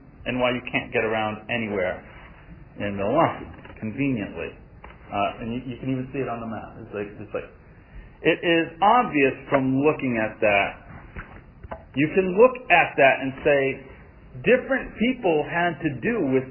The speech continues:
this. They, they weren't together. They weren't on the same page. What's happening? You, you just, you just know, s-, you know there's a story. When you're driving downtown, you know there's a story there, whether you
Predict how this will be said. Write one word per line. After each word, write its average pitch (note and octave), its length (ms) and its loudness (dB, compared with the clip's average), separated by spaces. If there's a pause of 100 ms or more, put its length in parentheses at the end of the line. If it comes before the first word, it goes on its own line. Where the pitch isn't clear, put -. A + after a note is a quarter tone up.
this. C#3 260 2 (1700)
They, F#3+ 140 4
they D#3 220 2 (100)
weren't G#3+ 260 0
together. D#3 400 4
They C#3 140 2
weren't G#3+ 200 0
on A3+ 220 0
the - 80 -10
same B2 300 -2
page. A2 340 -2 (800)
What's F#3 240 4
happening? D3 320 0
You, G3 80 -6
you G3+ 160 -2
just, - 200 -2 (200)
you G#3 160 0
just A#3 240 -4
know, G#3+ 480 2
s-, - 320 -8
you G3+ 320 -2
know B3+ 240 4
there's G3+ 240 2
a - 160 -8
story. C#3 320 4
When C#3 80 -2
you're A#3 160 0
driving A3+ 320 2
downtown, F#3+ 480 2
you C#3+ 80 0
know F3 160 2
there's D3 160 -2
a B2+ 160 -8
story C#3+ 320 4
there, A2+ 160 4
whether B2 180 0
you B2 300 -2